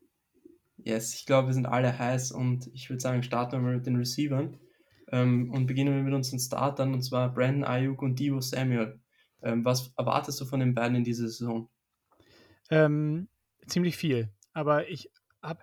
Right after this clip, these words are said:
Speaker 2: vorab einen Wunsch. Ich wünsche mir, dass beide fit bleiben. Das ist so mein, mein größter Wunsch und, ähm, ja, ich hoffe, die können eine Saison komplett verletzungsfrei, bis auf vielleicht ein, zwei Wehwehchen, aber dass sie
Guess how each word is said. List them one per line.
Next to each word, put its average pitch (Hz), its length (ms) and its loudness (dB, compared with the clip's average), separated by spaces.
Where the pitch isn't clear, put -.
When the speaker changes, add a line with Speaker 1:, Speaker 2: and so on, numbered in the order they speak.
Speaker 2:
vorab 190 360 2
einen 175 340 -4
Wunsch. 170 400 -2
Ich 156 180 -6
wünsche 180 300 -2
mir, 170 160 -2
dass 160 180 -2
beide 160 420 0
fit - 360 -2
bleiben. 123 420 0
Das 151 160 -2
ist 151 120 -6
so 160 140 0
mein, 151 280 0
mein 143 360 -4
größter 156 420 -2
Wunsch 165 340 -6
und, 147 360 -4
ähm, 139 320 -4
ja, 139 240 4
ich 135 160 -8
hoffe, 147 180 -2
die 143 180 -6
können 151 220 -8
eine 143 220 -6
Saison 143 340 -4
komplett 143 400 -6
verletzungsfrei, 139 840 -2
bis - 160 -6
auf 131 100 -2
vielleicht 131 280 -6
ein, 135 160 -6
zwei 135 240 -2
Wehwehchen, 135 420 -4
aber 127 180 -2
dass 131 180 -6
sie 135 160 -6